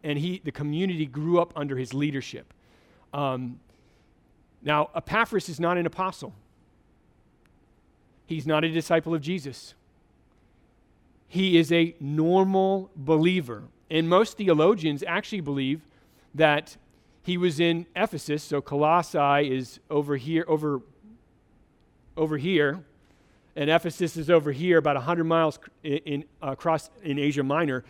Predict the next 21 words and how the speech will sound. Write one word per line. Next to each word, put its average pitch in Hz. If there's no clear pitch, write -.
And 160
most 190
theologians 180
believe 151
that 139
he -
heard 180
the 143
gospel 147
during 151
Paul's 160
three-year 170
stint 147
that 135
we 131
see 156
in 156
the 156
book 147
of 143
Acts 120